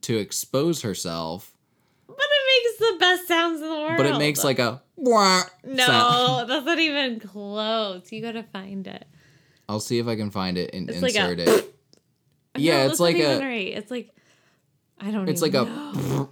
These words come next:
Speaker 2: <laughs> Yeah,
Speaker 1: or
Speaker 2: that was closer.
Speaker 1: I, it's wild.
Speaker 2: It is wild.
Speaker 1: But she just makes dirty jokes and people love it. And you're like, "You know what? Good for you finding something you enjoy."
Speaker 2: Yes.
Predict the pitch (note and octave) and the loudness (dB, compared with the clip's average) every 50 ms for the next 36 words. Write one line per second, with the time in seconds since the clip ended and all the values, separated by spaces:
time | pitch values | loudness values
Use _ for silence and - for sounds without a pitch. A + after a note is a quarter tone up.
0 | _ _ _ _ - C4 D4+ F4+ G4+ G#4+ A4+ D#4+ - C#4+ C4+ B3+ A3 C#4+ C#4 C#4+ | _ _ _ _ -4 0 4 6 6 6 6 6 4 2 2 2 2 2 2 2
1 | - A#3 - - - _ A#3 A#3+ A3+ G3+ F3+ F#3+ - - - F3+ - G3 F3+ F3 | 2 2 0 -2 -4 _ -4 -4 -2 -4 -4 -8 -12 -14 -14 -14 -12 -12 -14 -12
2 | - - - A#3 B3 - - - - - - _ _ _ _ _ _ _ _ _ | -12 -8 -6 -6 -6 -6 -10 -16 -20 -20 -20 _ _ _ _ _ _ _ _ _
3 | - A2+ B2+ C3 - - G#2+ B2+ - - _ _ - - - - D3 D3 C3 - | -4 -4 -4 -4 -6 -8 -10 -10 -12 -12 _ _ -20 -20 -8 -2 0 0 0 0
4 | B2 G2+ F#2 E2+ E2+ F2+ F2 E2 D#2+ D2 C#2+ D2+ - - G#3+ G#3+ E3 - - - | -4 -4 -4 -4 -2 -2 0 -2 -2 -4 -6 -6 -4 -2 -2 -2 -2 -4 -4 -4
5 | G#3 G3 F#3+ F#3+ F3 F#3 - - G3 G3 F#3+ F#3+ F#3+ G3 G3+ G#3 A3+ B3 C4+ C#4+ | -2 -2 -2 -4 -6 -8 -10 -8 -6 -6 -4 -2 -2 0 0 2 4 4 4 4
6 | D4+ D4 B3+ A3+ G#3+ G3 F3+ F3+ F3 F3+ F#3 F3+ F3 F#3 G3+ F#3+ - _ _ - | 4 4 2 2 0 -2 -4 -6 -8 -8 -10 -10 -8 -10 -12 -12 -16 _ _ -2
7 | - B2+ B2 - - E3 F3+ A#3 A3+ G#3+ F#3+ E3+ E3 D3 C#3 C3+ B2 B2+ C#3+ D3 | 0 0 0 0 -2 -2 -2 -2 0 2 2 2 2 0 -4 -2 0 0 2 2
8 | D3 C3 B2 B2+ C3 E3 D#3+ B2 - - A2 G#2+ G#2 - - D3 D#3+ E3 C3 A2+ | 0 0 0 0 2 2 2 0 0 -2 -2 -2 -2 0 0 -2 0 0 0 0
9 | G#2+ A#2 D3+ D#3 B2+ F#2 F2 D#2 - - G#2+ A2 A2+ A#2+ B2 B2+ C3 C3+ D3 - | 2 0 0 2 0 0 0 -2 -4 -4 -4 -2 -2 0 0 0 -2 -2 -4 -6
10 | - G#3 A#3+ D4 D#4 D4+ D#4 E4 E4+ D#4+ G#3 F#3 A3+ - - - A3+ G#3 G3 G3+ | -6 -4 -4 -4 -4 -4 -4 -4 -4 -4 -2 -2 -2 -4 -4 -4 -2 0 2 0
11 | G3 F#3 - - C3 C3 C3+ C3 C3+ C3+ C3 C3+ C3+ C3+ C#3 C3 - _ _ _ | 0 0 -2 -2 -2 0 0 2 2 2 2 2 0 -2 -4 -8 -12 _ _ _
12 | _ _ _ _ _ _ _ _ _ _ _ _ - - _ A#2+ G2+ F#2 - - | _ _ _ _ _ _ _ _ _ _ _ _ -20 -20 _ -20 -10 -6 -4 -2
13 | - B2 B2+ A#2+ B2+ C#3 C3+ B2+ B2 A#2 A#2 A2+ A2+ A2+ A2 A2 G#2+ G2 F2 E2+ | 0 0 0 0 0 0 0 2 2 2 2 2 2 2 0 0 0 0 -2 -2
14 | D#2+ D2 D2+ E2 F#2+ - _ - A3+ - G#3+ G3+ G3 G3 G3 G3 F#3+ | -2 -4 -6 -8 -10 -12 _ -8 -6 -6 -4 -4 -4 -4 -4 -6 -8